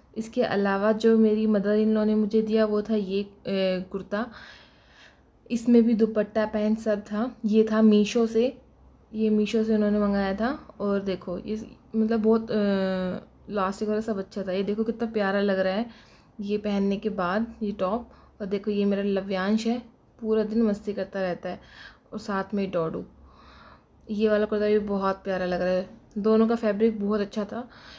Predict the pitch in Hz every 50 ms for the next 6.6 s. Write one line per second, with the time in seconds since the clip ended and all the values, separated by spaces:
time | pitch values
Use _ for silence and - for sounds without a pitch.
0 | - - - - 226 220 - - 233 - - 202 208 202 196 196 190 190 190 202
1 | 214 220 220 226 226 220 226 233 226 220 214 214 214 208 214 214 220 220 220 220
2 | 208 - - 220 - 220 220 220 220 220 220 220 - - - - - - - -
3 | - - 214 208 202 196 190 190 190 185 185 185 185 180 - - - - - -
4 | - - - - 214 202 226 196 190 196 214 220 233 233 233 226 220 214 220 214
5 | 226 220 220 214 196 190 - 208 202 208 - 208 196 190 202 202 208 202 202 196
6 | 202 202 196 190 190 190 180 196 190 202 226 233